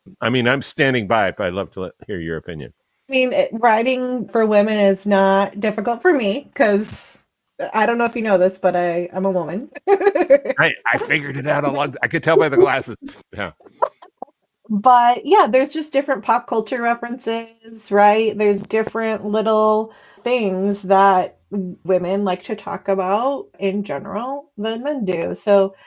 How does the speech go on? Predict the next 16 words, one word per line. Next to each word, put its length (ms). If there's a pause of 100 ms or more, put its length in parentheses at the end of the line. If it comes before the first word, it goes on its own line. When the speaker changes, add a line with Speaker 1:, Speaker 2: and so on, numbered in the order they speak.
(120)
Speaker 2:
for 120
me, 480
I 220
like 440 (140)
to 680 (140)
just 560
make 380
myself 480
seem 400
really 600 (160)
human, 460
right? 500
And 460 (360)
make 140
the 100
co-, 340